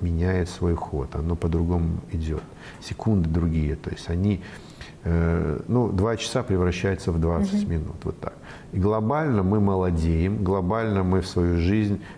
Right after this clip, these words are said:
Speaker 1: вносим много нового и интересного, мы просто удлиняем свою жизнь. Человек, который отдается творчеству, творческому потоку, слушает музыку, он фактически становится, ну, он бо-,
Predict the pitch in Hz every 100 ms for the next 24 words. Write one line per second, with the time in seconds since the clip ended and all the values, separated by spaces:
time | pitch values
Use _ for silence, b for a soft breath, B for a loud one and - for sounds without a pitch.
0 | - 82 90 101 - 98 90 90 90 92
1 | 101 98 92 92 90 90 101 95 87 85
2 | 82 - 92 110 - 90 90 90 101 92
3 | 90 85 85 90 104 98 80 - 87 85
4 | 80 71 - B B B - 120 110 -
5 | 92 90 85 - 90 92 90 82 85 -
6 | 113 123 - - 95 87 - 85 80 85
7 | 98 117 - - 92 82 82 - 98 120
8 | 107 - B B B - 80 87 - -
9 | - - - 95 87 95 90 - 98 B
10 | B B B - 101 92 98 92 101